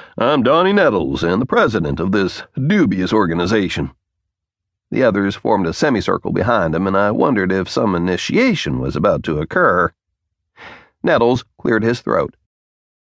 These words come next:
"As a paid member of the Blue Ridge Mushroom Club, you are entitled to all rights and privileges." "Paid member?" I whispered. "Happy birthday, six months early," Nikayla said.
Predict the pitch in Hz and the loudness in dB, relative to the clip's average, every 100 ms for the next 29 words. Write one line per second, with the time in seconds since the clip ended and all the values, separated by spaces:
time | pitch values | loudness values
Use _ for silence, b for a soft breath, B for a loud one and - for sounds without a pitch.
0 | _ _ _ _ _ _ - - 131 104 | _ _ _ _ _ _ -4 -2 0 -2
1 | 151 196 202 185 190 196 190 190 160 135 | 2 4 4 4 2 2 2 2 2 2
2 | 175 180 185 185 143 180 165 170 160 151 | 2 4 4 2 2 0 2 0 2 2
3 | 170 180 143 170 165 165 131 117 127 143 | 4 2 2 2 4 4 4 2 2 4
4 | 139 165 120 92 120 156 147 120 139 160 | 4 2 2 2 4 4 4 4 4 2
5 | 151 156 143 95 76 58 64 57 58 - | 0 0 0 -2 -2 -4 -4 -4 -6 -10
6 | _ _ _ _ _ _ _ _ _ - | _ _ _ _ _ _ _ _ _ -6
7 | 85 85 85 90 92 92 98 95 - _ | -2 -2 0 0 -2 0 -2 -2 -8 _
8 | _ _ - 98 71 69 - 82 - _ | _ _ -4 -2 0 -2 -4 -6 -6 _
9 | _ _ _ _ _ - 131 135 147 160 | _ _ _ _ _ -4 -2 0 0 0
10 | 131 117 - 117 - 123 123 175 160 143 | -2 -4 -4 -4 -2 -2 0 2 2 0
11 | - _ _ _ _ 101 117 80 71 76 | -4 _ _ _ _ -4 -2 -2 -2 0
12 | 98 80 | 2 2